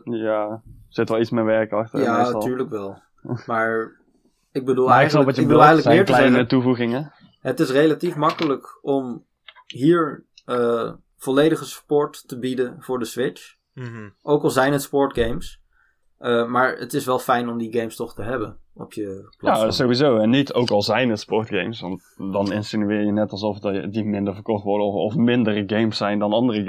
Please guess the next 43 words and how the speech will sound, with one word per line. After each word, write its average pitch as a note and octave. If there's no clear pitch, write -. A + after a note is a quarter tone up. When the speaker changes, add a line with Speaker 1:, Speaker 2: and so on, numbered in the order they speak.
Speaker 1:
games. G#2+
Maar A#2
sportgames A#2
zijn G#2+
gewoon G#2+
super -
populair. C3
Dus A2
Speaker 2:
Ja. B2
Speaker 1:
juist C#3+
als G#2+
ze A#2
sportgames G2+
hebben, G2+
gaat G#2+
het -
goed B2+
komen G2
met F#2
de -
Switch. -
Speaker 2:
Ja, C#3
Speaker 3:
Nee, B2
Speaker 2:
nee, G#2+
Speaker 3:
helemaal C3
mee A2+
Speaker 2:
inderdaad. G2+
Speaker 3:
eens. -
Speaker 2:
Zeker. -
Speaker 3:
Nou, A3
dan -
gaan A3
we A3
het -
afsluiten. G#3
Speaker 2:
Ja. D3+
Speaker 1:
Oké, D3
doei. F3+
Speaker 2:
Ik C#4
Speaker 3:
En C#3+
Speaker 2:
denk D3+
Speaker 3:
dan, D3
Speaker 2:
het. C3+